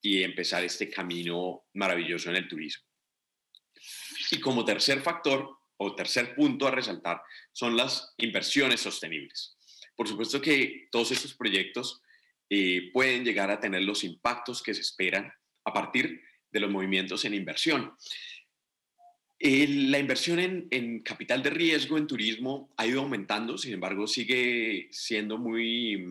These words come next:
mm, centralizada en China y Estados Unidos, como las grandes potencias que manejan toda la parte de innovación, pero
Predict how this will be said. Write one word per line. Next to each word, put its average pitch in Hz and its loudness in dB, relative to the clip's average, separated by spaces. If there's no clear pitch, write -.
mm, 92 -8
centralizada 95 -2
en 113 -2
China 117 0
y - 0
Estados 92 -2
Unidos, 101 -4
como 95 -6
las 85 -4
grandes 90 -4
potencias 95 -2
que 98 -4
manejan 87 -4
toda 101 4
la 92 2
parte 95 -2
de - 0
innovación, 101 -2
pero 104 2